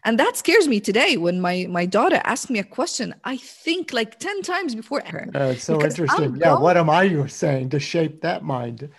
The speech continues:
Speaker 1: Exactly. I will be a huge factor in shaping a personality.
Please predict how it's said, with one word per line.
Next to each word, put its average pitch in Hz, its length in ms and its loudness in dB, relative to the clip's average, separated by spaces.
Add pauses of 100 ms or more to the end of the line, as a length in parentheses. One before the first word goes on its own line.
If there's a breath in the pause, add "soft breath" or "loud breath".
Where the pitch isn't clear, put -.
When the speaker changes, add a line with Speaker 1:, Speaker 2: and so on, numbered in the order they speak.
(280 loud breath)
Speaker 1:
Exactly. 240 1120 -4
I 311 220 -6
will 311 520 0
be 254 380 -4
a - 80 -4
huge 233 800 0 (140)
factor 339 560 -2
in 202 220 0
shaping 277 460 -2
a 214 60 -2
personality. 247 680 -2